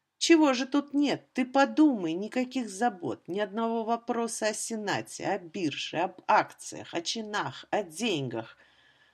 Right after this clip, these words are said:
А все разговоры по душе. И это не жизнь?» «Это не жизнь», упрямо повторил Штольц. «Что же это, по-твоему?» «Это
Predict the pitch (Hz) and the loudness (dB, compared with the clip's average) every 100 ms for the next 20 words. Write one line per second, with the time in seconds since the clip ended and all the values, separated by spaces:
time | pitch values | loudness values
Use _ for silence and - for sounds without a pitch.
0 | _ 139 127 - 170 165 165 160 175 170 | _ -12 -10 0 2 2 2 2 4 2
1 | 175 165 170 - 202 214 180 139 _ _ | 2 0 0 0 0 0 -2 -6 _ _
2 | _ _ _ _ _ _ - 151 185 202 | _ _ _ _ _ _ 4 6 6 6
3 | 170 139 127 139 254 330 349 339 _ _ | 4 4 2 4 4 4 2 -2 _ _
4 | _ _ _ _ _ _ _ _ 120 147 | _ _ _ _ _ _ _ _ -8 -6
5 | 170 - 214 220 _ _ - 175 175 139 | -8 -2 -2 -2 _ _ -6 0 2 2
6 | 143 160 156 135 127 123 113 _ - 139 | 2 4 4 2 -2 -6 -8 _ -12 -8
7 | 143 135 127 123 131 127 - 127 120 123 | 0 0 0 -4 -4 -6 -4 -4 -2 -6
8 | - - 127 120 113 - - _ _ _ | -6 -6 -4 -2 -4 -8 -12 _ _ _
9 | _ _ _ _ _ _ _ - - - | _ _ _ _ _ _ _ -2 -2 2
10 | 349 339 240 185 - 160 170 165 165 160 | 6 6 6 2 2 0 0 2 0 2
11 | 139 123 92 - - _ _ _ _ _ | 2 0 -6 -14 -16 _ _ _ _ _
12 | _ _ _ _ _ _ - 143 185 - | _ _ _ _ _ _ -10 -8 -8 -8
13 | 127 113 | -10 -10